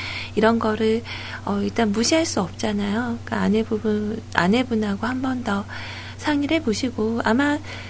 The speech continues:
그 아내 되시는 분도 오늘 하루 종일 그 생각을 하지 않으셨을까 싶어요. 그러니까 여기에 대해서 조금 더 얘기를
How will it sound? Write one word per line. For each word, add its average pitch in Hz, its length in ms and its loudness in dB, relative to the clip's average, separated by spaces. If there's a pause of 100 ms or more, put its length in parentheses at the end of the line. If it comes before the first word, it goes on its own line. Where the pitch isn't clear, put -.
(220)
그 220 640 -2 (320)
아내 226 280 6
되시는 339 400 4
분도 240 260 6
오늘 214 220 4
하루 415 200 8
종일 370 340 0
그 - 100 -2
생각을 247 400 0
하지 320 200 0
않으셨을까 262 680 2
싶어요. 226 600 -2 (500)
그러니까 190 220 0
여기에 226 240 0
대해서 220 520 0
조금 285 320 -4
더 247 180 0
얘기를 196 540 -2